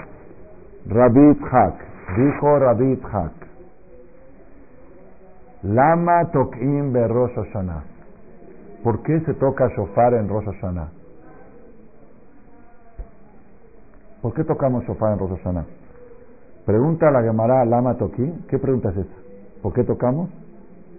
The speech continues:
Porque Hashem dijo que toquemos. Rahamana, Matiku. Hashem dijo que hay que tocar.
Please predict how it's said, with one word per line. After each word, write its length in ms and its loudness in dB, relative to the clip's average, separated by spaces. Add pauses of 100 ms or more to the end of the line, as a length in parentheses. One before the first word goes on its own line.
(720)
Porque 220 4
Hashem 460 8
dijo 240 8
que 100 6
toquemos. 480 6 (160)
Rahamana, 440 4 (100)
Matiku. 760 8 (1160)
Hashem 400 2
dijo 200 6
que 80 4
hay 40 2
que 100 4
tocar. 520 6